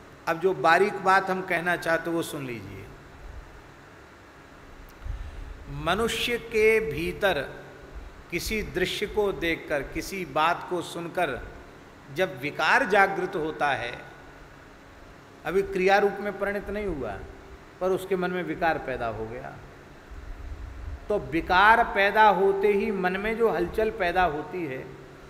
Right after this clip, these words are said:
उस हलचल के साथ ही शुक्र अपने स्थान से स्खलित होकर वीर्य प्रवाह जो नलिकाएं हैं,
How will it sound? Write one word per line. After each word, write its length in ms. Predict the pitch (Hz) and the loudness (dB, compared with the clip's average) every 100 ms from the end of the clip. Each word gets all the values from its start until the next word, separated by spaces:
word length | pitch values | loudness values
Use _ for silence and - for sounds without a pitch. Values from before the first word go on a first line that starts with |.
| - - - | -20 -20 4
उस 220 | 226 - | 4 4
हलचल 600 | 180 160 202 208 247 254 | 2 4 4 4 2 2
के 280 | 254 277 247 | 2 2 2
साथ 380 | - 175 180 196 | 2 2 2 2
ही 760 | 175 156 160 185 226 226 - - - - - - - | -2 -4 -2 0 -2 -6 -10 -18 -20 -20 -20 -18 -12
शुक्र 480 | - - 262 - | -6 -4 -4 2
अपने 440 | 240 196 202 220 208 | 4 4 0 -2 -2
स्थान 500 | - - 190 202 220 | -4 0 2 2 0
से 220 | 220 226 | 0 0
स्खलित 420 | 220 - 226 226 226 | 0 -4 -2 -2 -2
होकर 600 | 170 160 160 190 208 - - - - - - | -4 -2 0 0 0 -6 -14 -16 -20 -20 -18
वीर्य 460 | 131 165 202 214 262 | -8 -2 0 2 2
प्रवाह 800 | 254 - 208 202 208 208 208 - | 0 0 6 8 8 6 0 0
जो 180 | 175 202 | 0 2
नलिकाएं 800 | 165 160 160 - 160 190 214 175 | 2 2 0 2 2 4 2 0
हैं, 260 | 160 - | -4 -10